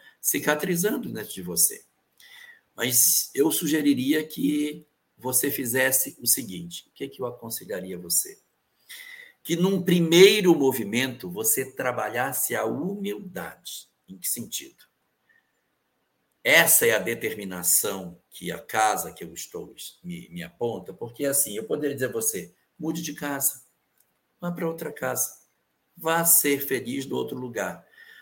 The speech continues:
Só que se a gente fizer isso sem um primeiro esforço emocional,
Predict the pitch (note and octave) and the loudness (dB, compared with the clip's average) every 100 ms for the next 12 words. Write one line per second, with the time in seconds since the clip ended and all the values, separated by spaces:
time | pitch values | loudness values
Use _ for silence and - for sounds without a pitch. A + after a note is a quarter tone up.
0 | - - G3+ G3+ F3 - F#3 F3 F#3+ A#3 | -10 -4 -4 0 2 4 4 0 -2 -6
1 | - F3 D3 C3 G#2+ A2 G#2+ A#2 - D#3 | -6 -6 -2 -2 -2 -2 -2 0 0 0
2 | D3 C#3 C3 B2+ D#3 D3 C3 - - C3 | -4 -4 -4 4 6 6 4 0 -2 -2
3 | B2+ B2 A#2 G2 G2 - D#2+ F#2+ B2+ C3 | -2 -2 -4 -4 -4 -6 -6 -4 -2 -2
4 | G#2 | -4